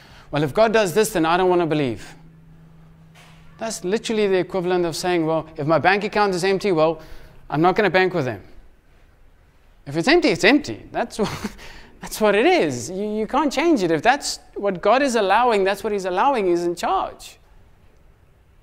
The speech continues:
But the one thing that I hold on to is once all of this has happened, once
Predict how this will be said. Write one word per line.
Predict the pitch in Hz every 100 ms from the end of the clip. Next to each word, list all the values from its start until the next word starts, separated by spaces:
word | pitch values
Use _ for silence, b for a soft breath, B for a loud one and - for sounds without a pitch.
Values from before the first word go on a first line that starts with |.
| - _ -
But | 190
the | 202
one | 240 277
thing | 269
that | 220
I | 202
hold | 185 196
on | 196 269
to | 262
is | 180
once | 208 208 -
all | 240 269 330
of | 302 226
this | 247
has | 214 175
happened, | - 220 196 180
once | 190